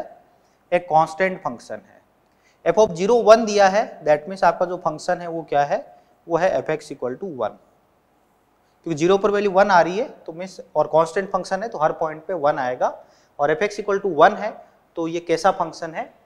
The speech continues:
ये इन option के corresponding f x आपका हमेशा ज़ीरो से बड़ा होगा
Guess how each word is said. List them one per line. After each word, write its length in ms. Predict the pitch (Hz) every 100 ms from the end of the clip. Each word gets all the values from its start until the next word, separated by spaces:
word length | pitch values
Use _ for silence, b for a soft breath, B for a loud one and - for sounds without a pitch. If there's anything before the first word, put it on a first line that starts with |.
| _
ये 140 | 147 151
इन 180 | 175 175
option 320 | 160 160 180 180
के 100 | 175
corresponding 600 | 143 135 - 143 175 269 _ b b
f 140 | 135
x 180 | 180 175
आपका 240 | 160 151 156 -
हमेशा 360 | 147 165 214
ज़ीरो 260 | 185 160 156
से 160 | -
बड़ा 220 | 151 131 135
होगा 280 | 120 123